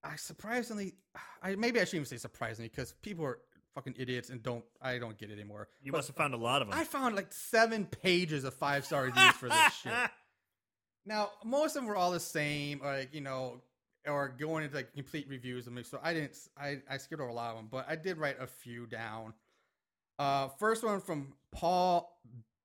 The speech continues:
Speaker 1: Barrick or Beric. Um, "This is the best movie of all times. This movie is better than Avatar and all the Godfather movies combined. This
Speaker 2: Whoa.
Speaker 1: movie eats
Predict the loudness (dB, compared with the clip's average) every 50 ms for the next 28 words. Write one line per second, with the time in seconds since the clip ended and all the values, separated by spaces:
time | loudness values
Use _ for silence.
0 | _ _ _ 2 4 6 6 6 6 4 0 -6 -6 -4 -4 -4 0 2 2 0
1 | 0 -2 _ _ _ _ _ -4 -2 -2 -2 -4 -6 -8 -12 -16 _ _ _ _
2 | _ -20 _ _ _ _ _ _ _ _ _ 4 6 6 6 2 -2 -2 2 2
3 | 0 0 2 4 6 6 6 6 4 0 -2 2 2 2 2 2 0 -2 0 2
4 | 0 0 4 6 6 6 6 6 2 0 -6 -4 0 0 0 0 0 -4 -6 -8
5 | -6 -6 -4 -2 -2 0 0 0 0 0 -2 -2 -2 2 4 6 6 8 8 6
6 | 6 6 4 0 0 -6 _ 2 4 6 6 6 2 2 4 6 8 8 8 6
7 | 6 4 2 2 4 6 8 8 8 6 2 0 0 4 6 8 8 8 6 6
8 | 6 6 6 6 6 2 2 2 0 -2 -4 -6 -6 -6 -4 -2 -2 0 0 -2
9 | -4 -6 -10 _ _ _ _ _ _ _ _ -4 4 4 4 4 6 6 6 6
10 | 6 4 2 0 0 -2 -6 _ 0 2 2 2 0 -2 -6